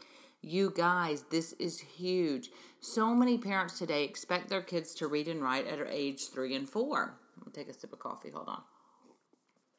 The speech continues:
But realistically, most kids are not ready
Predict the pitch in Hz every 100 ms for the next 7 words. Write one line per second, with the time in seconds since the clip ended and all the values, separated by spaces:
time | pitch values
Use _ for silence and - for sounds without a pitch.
0 | - - - _ - - 160 143 - 151
1 | 165 151 196 214 254 240 131 123 160 262
2 | 349 - - 277 170 127 - 160 139 147
3 | - 170 143 120